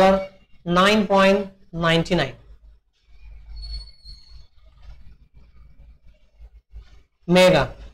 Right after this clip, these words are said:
an online storage option. The file hosting service is available for Windows, Mac and Linux platforms.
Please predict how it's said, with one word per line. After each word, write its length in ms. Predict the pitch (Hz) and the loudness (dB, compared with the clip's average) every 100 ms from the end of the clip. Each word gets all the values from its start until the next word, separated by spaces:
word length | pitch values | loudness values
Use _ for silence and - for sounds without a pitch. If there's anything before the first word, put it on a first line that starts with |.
| _ - - - | _ -20 -18 -14
an 120 | 185 196 | -2 2
online 400 | 202 214 226 220 | 2 2 2 0
storage 360 | - 202 208 | 0 2 4
option. 680 | 208 190 - 208 214 214 160 | 4 2 0 -2 -2 -8 -6
The 80 | 165 | -6
file 320 | - 196 208 | 0 2 4
hosting 380 | 185 180 214 202 | 2 0 -2 -2
service 540 | 196 196 208 - - - - | 2 2 0 -2 -10 -16 -8
is 160 | 175 175 | -8 -2
available 400 | 185 196 190 202 | 2 4 4 2
for 200 | 185 180 | 2 0
Windows, 560 | 175 175 190 196 190 - | 2 2 4 2 0 -12
Mac 420 | 151 160 190 190 - | -12 -4 -2 -2 -6
and 220 | 180 175 | -4 -2
Linux 360 | 175 185 202 - | -2 -2 -4 -8
platforms. 640 | 170 151 - 131 127 - | -6 -6 -8 -14 -14 -20